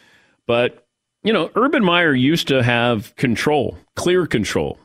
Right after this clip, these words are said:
And you can't have that college mentality. It doesn't play in the N F L. And, you know, Urban Meyer is the latest coach to find that out. But he's under contract for the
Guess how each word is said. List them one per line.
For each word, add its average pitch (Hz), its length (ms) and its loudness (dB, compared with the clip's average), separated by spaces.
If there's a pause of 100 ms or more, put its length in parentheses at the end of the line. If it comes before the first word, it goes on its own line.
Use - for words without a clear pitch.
And 151 180 2
you 156 80 0
can't 214 240 0
have 196 140 2
that 156 160 0
college 147 340 0
mentality. 113 600 0
It 95 80 0
doesn't 139 200 0
play 123 220 0
in 113 80 2
the 98 140 2
N 92 100 0
F 90 160 -2
L. 76 220 -4 (540)
And, 135 300 0 (140)
you 127 80 0
know, 139 180 2
Urban 170 280 2
Meyer 180 320 2
is 151 100 -2
the 151 100 0
latest 160 300 0
coach 156 300 -2
to 143 80 2
find 147 300 0
that 139 180 2
out. 151 320 -2 (960)
But 139 100 0
he's 151 140 0
under 190 200 0
contract 175 600 0
for 120 160 -2
the 110 200 0